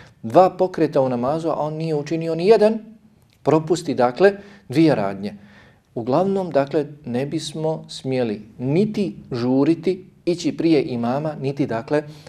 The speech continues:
mnogo kasniti. Kaže Allahov poslanik, alejhi salatu vesselam: „Kada imam padne na seždu, onda padnite vi, onda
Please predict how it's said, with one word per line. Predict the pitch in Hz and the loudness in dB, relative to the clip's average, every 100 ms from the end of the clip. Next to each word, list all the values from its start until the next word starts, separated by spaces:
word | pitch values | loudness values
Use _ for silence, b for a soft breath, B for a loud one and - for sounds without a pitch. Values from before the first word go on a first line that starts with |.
| B | B
mnogo | 131 151 139 | -2 0 0
kasniti. | 135 113 107 113 107 | 0 -2 -4 -10 -10
Kaže | 113 170 185 160 135 | -4 0 2 0 0
Allahov | 113 131 147 135 | 2 2 2 -2
poslanik, | - 117 135 139 127 | -4 -4 -4 -2 -2
alejhi | 123 131 123 | 0 0 -4
salatu | - 127 127 127 | -2 0 -2 -4
vesselam: | 139 127 117 | -2 -2 -4
„Kada | - 143 143 139 | -6 -2 4 2
imam | 151 160 175 185 180 | 2 -2 0 0 0
padne | 175 165 160 165 | 2 2 2 0
na | 156 | -2
seždu, | 139 160 165 160 170 165 | 0 2 2 4 2 2
onda | 131 131 160 156 156 143 - | -4 -4 -2 4 4 4 2
padnite | 131 135 139 143 160 180 | 2 2 0 -4 0 2
vi, | 196 143 - | 2 -2 -6
onda | - 147 156 139 | -6 -4 0 0